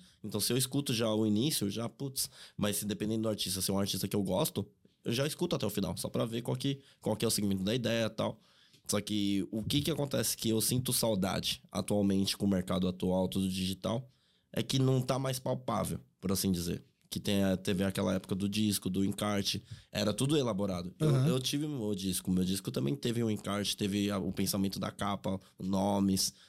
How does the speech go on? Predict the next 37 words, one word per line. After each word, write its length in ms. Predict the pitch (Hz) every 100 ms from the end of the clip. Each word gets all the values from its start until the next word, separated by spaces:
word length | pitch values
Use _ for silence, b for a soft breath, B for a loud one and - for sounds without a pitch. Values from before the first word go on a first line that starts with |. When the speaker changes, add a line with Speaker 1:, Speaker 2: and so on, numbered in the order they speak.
| b b
Speaker 1:
tudo 180 | 135 139
certinho, 380 | 147 131 131 135
justamente 480 | 139 - 131 131
porque 420 | - 127 127 117 - _
era 260 | - 120 135
um 80 | 139
negócio 400 | 120 110 110 -
que, 140 | 113
além 360 | 92 104 131 170
do 120 | 156
disco 380 | 110 113 - 101
físico, 420 | - 101 95 -
você 360 | 92 - 98 90 b b _ -
ter 380 | 117 127 104 - _
todas 280 | - 110 117 107
essas 160 | 101 101
informações, 460 | 98 98 92 117
você 100 | 120
também 260 | 107 107 117
guardava 380 | 113 107 107 123
como 160 | 117
se 80 | 117
fosse 380 | - 127 139 143 - -
Speaker 2:
Aham, 360 | 160 147 147 214 -
sim, 180 | - 202
Speaker 1:
algo 120 | 247
Speaker 2:
sim. 180 | 196 233
Speaker 1:
pra, 440 | - 131 147 156 131
pra 440 | 135 139 151 147 143 - _ _
tá 120 | 139
ali, 280 | 135 131 139 143 -
tipo, 320 | - - 131 113 -
de 120 | 170
Speaker 2:
Uhum. 60 | 160
Speaker 1:
colecionador 600 | - 127 131 147 147 135
mesmo. 260 | 160 151
Speaker 2:
Uhum. 80 | 165